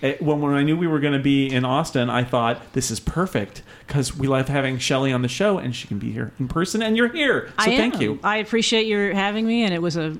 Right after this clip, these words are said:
Speaker 2: a trip of a one whole mile to get here, so I went through great <laughs> effort and struggle,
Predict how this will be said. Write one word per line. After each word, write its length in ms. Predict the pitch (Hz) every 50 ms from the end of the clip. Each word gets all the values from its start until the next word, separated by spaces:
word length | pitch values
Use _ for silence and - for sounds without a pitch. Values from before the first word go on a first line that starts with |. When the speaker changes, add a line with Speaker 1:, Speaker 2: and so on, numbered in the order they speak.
| - -
Speaker 2:
a 40 | 175
trip 260 | - - - 202 196
of 160 | - 185 147 156
a 160 | 147 143 - - 170
one 300 | 160 180 185 196 196 190
whole 220 | 175 - 202 196 185
mile 380 | 180 170 160 170 180 190 202
to 100 | - 190
get 200 | 156 185 202 208
here, 200 | - 240 226 220
so 200 | - - - 180 160
I 160 | 156 160 170
went 140 | 196 214 -
through 100 | 214 196
great 340 | 185 226 240 247 277 294 285
<laughs> 40 | -
effort 320 | 254 247 254 247 240 226
and 100 | 220 233
struggle, 540 | 226 - - 269 277 285 220 214 185 180 180